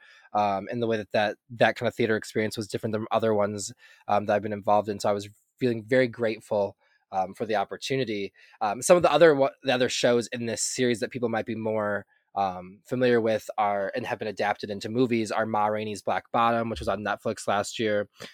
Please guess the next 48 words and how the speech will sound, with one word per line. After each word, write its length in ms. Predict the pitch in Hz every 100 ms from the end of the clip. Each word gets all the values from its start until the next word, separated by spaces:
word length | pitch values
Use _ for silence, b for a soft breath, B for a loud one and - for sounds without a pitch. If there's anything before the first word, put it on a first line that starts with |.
| B -
um, 340 | 113 110 104
which 160 | 113 -
is 140 | 113
the 100 | -
third 680 | 101 - - 104 110 131 143 -
show, 320 | - - 147
if 120 | 139
I 20 |
remember. 420 | 147 143 143 151 143
Yeah, 140 | 131
it's 160 | 117 -
the 60 |
third 300 | 123 131 120
show, 80 | -
so 140 | 117 117
the 60 |
next 200 | 110 107
show 100 | -
they're 160 | 104 107
doing 240 | 101 107
at 120 | 101
this 140 | - -
theater. 340 | 110 104 101 - b b b
And 120 | - 135
then 280 | 120 107 -
also 300 | 113 110 -
Fences, 680 | 104 - 107 113 110 107 104
which 140 | 110
is 140 | 117 95
the, 160 | 107
the 120 | 107 107
movie 440 | 110 101 104 101
with 160 | 104 104
Viola 260 | 104 101
Davis 500 | 95 101 101 101 -
and 320 | 123 98 107
Denzel 300 | 120 104 107
Washington, 560 | 104 98 - 123 131 135 B B -
is, 240 | 113 104 98
is 160 | - 107
the 80 | 104
fifth 340 | - - 123
show 380 | - - 98 90
in 200 | 95 101
this 260 | 98 - -
Century 320 | - 98 -
Cycle. 360 | 98 92 90 90
So 240 | - 104